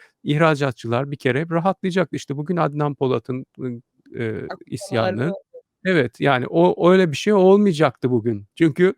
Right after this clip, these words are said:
Speaker 1: dolar artık, eee, otonom kur rejiminden serbest kur rejimine ge-, geçecekti. Otonom dediğimiz kendi kendine oluyor. Çünkü onlar, "Biz müdahale etmiyoruz." diyorlardı. Yani, öyle olacaktı.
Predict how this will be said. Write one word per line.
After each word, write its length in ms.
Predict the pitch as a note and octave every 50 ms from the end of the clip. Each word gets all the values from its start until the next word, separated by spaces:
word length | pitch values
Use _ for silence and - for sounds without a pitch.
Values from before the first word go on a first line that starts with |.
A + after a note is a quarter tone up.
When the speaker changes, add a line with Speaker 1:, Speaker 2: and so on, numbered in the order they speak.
| _ - - _ _ _ -
Speaker 1:
dolar 440 | D3 D3+ D3+ D#3+ E3 F3 F3+ F#3+ - _
artık, 420 | - - C#3 - - E3+ D#3+ _ - -
eee, 600 | C#3 C3+ C3+ C3 C3+ C3+ C3 C3+ C3 C3 C3+ C3 D3 - _ _ _ _ _ _ _ _ _ _ _ _ _ _ _ _
otonom 640 | - D3+ C#3 - - F3 F3+ G3+ G#3 G#3 G3+ G3 D#3+
kur 300 | - _ - D#3+ D#3 D3+ D3+
rejiminden 600 | D3 C3+ B2+ C#3+ C3+ C3+ C3 C3 C#3 F#3+ A3+ A3
serbest 500 | F#3+ - F#3+ F#3 F#3 F#3 G3+ G3+ - _
kur 200 | - G3+ G3 F3
rejimine 440 | F3+ E3 D3 D#3+ E3 E3 E3+ E3+ E3
ge-, 220 | D3+ C3 B2+ A2+ _
geçecekti. 460 | - - _ B2 G#2+ A2 G#2 _ - C3
Otonom 440 | A#2 - - C3+ C3 C#3+ D3 C#3
dediğimiz 320 | B2+ B2 A#2+ F3+ F#3+ G3 -
kendi 240 | - - C#3+ D#3+ D#3+
kendine 360 | - C#3+ C3+ A#2+ A#2+ A#2+ B2
oluyor. 240 | A#2+ A#2 - - G#2+ -
Çünkü 240 | - C3 - - C3
onlar, 280 | C3+ C3 C3+ C3+ C3
"Biz 180 | B2+ B2+ A#2+ -
müdahale 340 | B2+ - C3+ C3 C3+ C#3 C#3+
etmiyoruz." 460 | C3+ A#2+ _ - C3 A#2 - - - _
diyorlardı. 520 | - - - - - - - _ _ - _ _ _
Yani, 560 | - - - E3+ F#3 F#3+ F#3 F3+ F3+ F#3 F3 - - _ _ _ _ _ -
öyle 260 | F#3+ G3 A#3+ C4 C4
olacaktı. 680 | G#3+ F3+ D3+ C#3+ B2+ C3+ B2+ A2 _ - C3 B2 A#2